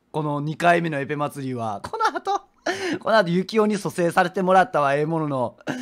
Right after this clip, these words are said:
なぜかモコさん十二丁持ってって、あの、うん、あの、と-、突撃してすぐ即やられるっていう、そうそう。幸男のプレイ見ても自分が幸男って勘違い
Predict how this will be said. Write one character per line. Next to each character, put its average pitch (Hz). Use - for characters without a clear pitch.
な 175
ぜ 226
か 175
モ 175
コ 185
さ 180
ん 175
十 170
二 170
丁 165
持 139
っ -
て 147
っ 131
て、 139
あ 131
の、 127
う 143
ん、 131
あ 131
の、 131
と-、 170
突 175
撃 175
し -
て 180
す 214
ぐ 175
即 -
や 156
ら 208
れ 190
る 240
っ 226
て 466
い 466
う、 440
そ -
う 466
そ 480
う。 466
幸 277
男 339
の 320
プ -
レ 320
イ 262
見 240
て 226
も 208
自 185
分 349
が 339
幸 285
男 330
っ -
て 254
勘 214
違 -
い 226